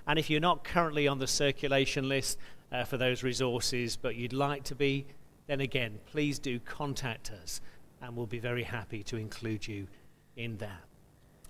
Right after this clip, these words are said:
Uh, and also, just to let you know that next Sunday evening, we're going to be running, uh, a prayer meeting by Zoom. Uh, there is so much to pray about at present, uh, and we're gonna look to meet together,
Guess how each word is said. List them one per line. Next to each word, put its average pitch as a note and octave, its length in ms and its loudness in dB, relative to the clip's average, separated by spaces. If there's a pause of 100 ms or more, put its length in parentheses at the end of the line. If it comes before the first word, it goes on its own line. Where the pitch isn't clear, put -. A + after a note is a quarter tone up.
(260)
Uh, E3 140 6
and E3 120 4
also, G#3 300 8
just C3 220 2
to E3 80 4
let D3 120 6
you C#3 140 4
know C#3+ 300 6
that C#3 220 6
next E3 420 -2
Sunday D3 500 4
evening, B2+ 520 2
we're B2+ 100 0
going C#3 180 4
to C#3 100 -2
be C3 120 2
running, C3+ 400 2 (340)
uh, B2+ 180 0
a A#2+ 60 0
prayer D#3+ 420 4
meeting E3 500 2
by C#3+ 260 6
Zoom. D#3 580 4 (420)
Uh, B2+ 120 -4
there C#3+ 200 6
is D#3 120 6
so E3+ 400 6
much E3 400 4
to C#3 100 0
pray C3+ 300 2
about C3 480 4 (120)
at A#2+ 280 -4
present, D#3 580 0 (340)
uh, B2+ 280 0 (120)
and B2+ 120 -6
we're B2+ 80 -2
gonna C3 400 2
look C#3+ 240 2
to C3+ 260 0
meet C#3+ 260 -4
together, D3+ 480 2